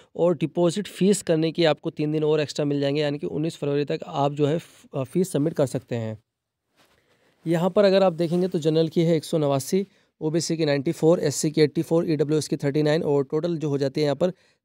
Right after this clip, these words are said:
थ्री हंड्रेड नाइंटी सिक्स, जिसमें person with disability की सिक्सटीन है और ईएसएम, अ, अ, स्टार, स्टार एक कैटेगरी है, उसमें थर्टी नाइन यहाँ पर मेंशन की गई है।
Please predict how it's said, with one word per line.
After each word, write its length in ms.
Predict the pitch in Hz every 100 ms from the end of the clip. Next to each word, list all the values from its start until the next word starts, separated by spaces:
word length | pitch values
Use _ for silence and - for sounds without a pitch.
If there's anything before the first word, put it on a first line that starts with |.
| _ -
थ्री 140 | 180
हंड्रेड 300 | 156 147 165
नाइंटी 300 | 143 143 160
सिक्स, 240 | 185 160
जिसमें 300 | 135 143 160 165 _
person 280 | 156 151 180
with 100 | 151
disability 440 | 139 151 147 156 156
की 140 | 165
सिक्सटीन 480 | - 143 - 170 170
है 140 | 185 - _ _
और 220 | 160 185 202
ईएसएम, 500 | 180 170 160 190 190 -
अ, 40 |
अ, 440 | 147 147 - 139 139
स्टार, 260 | - 156
स्टार 260 | 143 151 151
एक 220 | 170 143
कैटेगरी 320 | 143 147 147
है, 60 | 165
उसमें 220 | 151 165 143
थर्टी 180 | 139
नाइन 180 | 139 139
यहाँ 120 | 135
पर 100 | 147
मेंशन 280 | 151 135 147
की 180 | 147 139
गई 180 | 127 117
है। 140 | 117